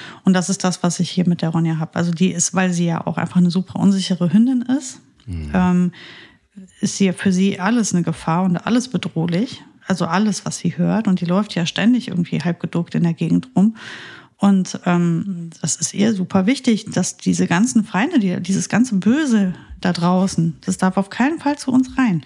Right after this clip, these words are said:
Speaker 1: Und, ähm,
Speaker 2: Klar.
Speaker 1: ja, die, die hat's, das war auch nichts, was man schnell hier gelöst hat. Also habe ich jetzt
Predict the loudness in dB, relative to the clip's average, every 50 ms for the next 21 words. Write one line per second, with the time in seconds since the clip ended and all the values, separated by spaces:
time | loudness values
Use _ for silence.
0 | -8 -14 -14 -14 -16 -16 -16 -18 -18 -20 -20 _ _ _ 2 2 2 2 -2 -6
1 | -2 0 2 2 2 2 2 0 0 -2 -4 -6 -10 -12 -10 -10 -12 -14 -16 _
2 | _ _ -20 _ -2 0 0 2 0 0 -2 -4 -4 -4 -8 -8 -6 -4 -4 -2
3 | -2 -4 -4 -6 -12 -14 -16 -18 _ _ _ _ _ _ _ _ _ -6 -4 -4
4 | -4 0 0 0 0 2 0 0 -2 -4 -6 -12 -20 -20 _ _ _ _ -20 -20
5 | 0 2 2 4 4 0 -2 -8 -8 -8 -4 -2 -2 -2 -2 -2 -2 0 0 0
6 | 0 0 0 0 2 2 2 0 -2 0 0 -2 0 2 0 0 0 0 -2 -4
7 | -4 -8 -8 -8 -8 -12 -16 -18 _ _ -6 -4 -2 -2 -2 0 0 -2 -2 0
8 | -4 -4 -4 -6 -14 -16 -18 -20